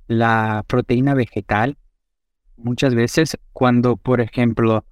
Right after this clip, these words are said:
comemos garbanzos, ¿no? Dicen que, ah, es una fuente per-, muy buena de proteína si, eh,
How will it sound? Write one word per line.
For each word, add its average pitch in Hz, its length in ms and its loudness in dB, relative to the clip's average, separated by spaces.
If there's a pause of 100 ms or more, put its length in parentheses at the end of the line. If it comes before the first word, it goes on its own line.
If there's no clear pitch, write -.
(220)
comemos 117 600 0 (420)
garbanzos, 113 640 0
¿no? 113 120 -2 (1160)
Dicen 131 400 0
que, 110 240 0
ah, 120 320 2
es 107 140 -4
una 117 220 0
fuente 113 400 -2 (100)
per-, 107 240 0 (240)
muy 127 360 0
buena 120 440 2
de 107 320 0 (540)
proteína 131 680 0
si, - 240 -2
eh, 113 200 0